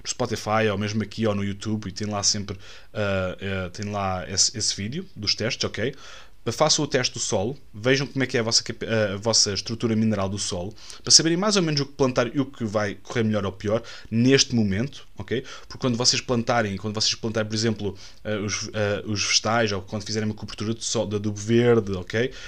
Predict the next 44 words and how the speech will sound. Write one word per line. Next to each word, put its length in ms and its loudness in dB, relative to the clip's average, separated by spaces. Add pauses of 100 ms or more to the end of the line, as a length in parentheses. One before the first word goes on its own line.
(120)
Vão 160 0
ter, 160 2
vão 180 -2
ter 140 0
plantas 560 2
lá 260 4 (220)
a 100 0
crescer 440 4
constantemente 800 -2 (240)
e 160 2
isso 220 4
próprio 320 4
vai, 180 2 (160)
vai 140 4
criar 260 2
mais 320 2
e 60 2
mais 260 4
e 40 0
mais 200 0
solo, 320 2
que 320 -16
vai 140 4
ser, 160 4
vai 200 2 (280)
vos 260 2
disponibilizar 800 2 (260)
o, 380 -2
o 60 -4
pedaço 500 4
de 60 -12
terra 340 0
que 100 -6
vai 140 2
ser, 220 2
vai, 420 4
vai 220 -2
poder 160 0
produzir 280 -2
outro 140 4
tipo 160 -6
de 60 -16
coisas. 400 -2 (420)
Ok? 340 -4